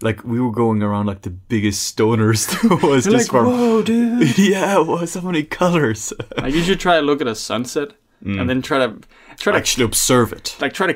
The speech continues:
Speaker 2: guess the colors, then take a picture and then color pick it.
Speaker 1: Yeah.
Speaker 2: That's a really good exercise
Speaker 1: Yeah.
Speaker 2: because you'll be a hundred percent wrong.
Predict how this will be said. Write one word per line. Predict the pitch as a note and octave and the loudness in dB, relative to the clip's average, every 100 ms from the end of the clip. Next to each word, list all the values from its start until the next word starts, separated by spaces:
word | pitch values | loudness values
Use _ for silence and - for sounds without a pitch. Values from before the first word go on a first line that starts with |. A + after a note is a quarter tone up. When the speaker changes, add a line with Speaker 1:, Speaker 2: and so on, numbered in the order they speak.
| - | -2
Speaker 2:
guess | D#3+ F#3+ - | -2 0 -2
the | G3 | -6
colors, | - F#3+ G3 G#3 - | -4 -2 -2 -6 -2
then | E3+ E3 | -2 0
take | G#3 G#3 | -2 -2
a | |
picture | E3 F#3 E3 - B2 | -4 -4 -4 -4 -4
and | B2 | -4
then | B2+ B2 | -4 -6
color | - B2+ A#2 | -4 -2 -2
pick | G#2+ A2+ | -4 -10
it. | - - | -10 -12
Speaker 1:
Yeah. | - _ | -14 _
Speaker 2:
That's | C#3+ C#3 | -4 -2
a | |
really | D3 C#3+ | 2 2
good | A#2+ A2+ | 2 -2
exercise | G2+ - A#2 G#2 G#2 | -4 -8 -6 -6 -6
Speaker 1:
Yeah. | - | -6
Speaker 2:
because | - B2 D3+ | -4 -2 -2
you'll | C#3+ | -2
be | C#3+ C3+ | 0 0
a | |
hundred | C3 B2 A#2 | 0 -4 -6
percent | - G#2+ G2 | -8 -8 -8
wrong. | F#2 | -4